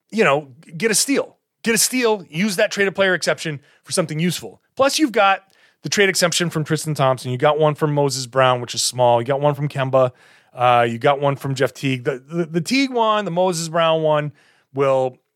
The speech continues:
will go away. The Tristan Thompson one might, or at least some portion of it. The Kemba one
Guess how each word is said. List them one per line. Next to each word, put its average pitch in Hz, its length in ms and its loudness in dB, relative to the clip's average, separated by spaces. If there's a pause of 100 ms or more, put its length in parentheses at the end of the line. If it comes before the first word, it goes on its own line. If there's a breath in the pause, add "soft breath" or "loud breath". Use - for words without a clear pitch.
(140)
will 147 140 -2
go 151 240 2
away. 139 480 0 (320 soft breath)
The 156 60 -8
Tristan 247 320 -4
Thompson 196 400 0
one 175 220 0
might, 165 320 0
or 139 180 0
at 139 80 -2
least 143 140 -6
some 143 140 -4
portion 135 340 -4
of 127 100 -4
it. 139 140 0
The 135 80 -6
Kemba 214 340 0
one 170 340 0